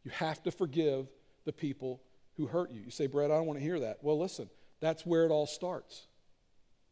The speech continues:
That's why at the crux of everything, we are forgiven people. That's what, that's what being a Christian is all about. We've been forgiven of all the junk that we've done.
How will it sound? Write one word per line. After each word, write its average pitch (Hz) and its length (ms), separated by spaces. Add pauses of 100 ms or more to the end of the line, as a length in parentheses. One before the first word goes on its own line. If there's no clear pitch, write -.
(240)
That's 175 220
why 180 200
at 160 160
the 156 100
crux 190 600
of 156 280
everything, 156 720 (960)
we 156 300
are 165 220
forgiven 160 680
people. 185 440
That's 151 240
what, 180 240
that's 170 220
what 190 200
being 185 240
a 160 60
Christian 190 420
is 160 140
all 175 200
about. 165 340
We've 143 200
been 180 160
forgiven 160 560 (280)
of 147 100
all 175 240
the 180 120
junk 165 480
that 175 120
we've 165 240
done. 160 320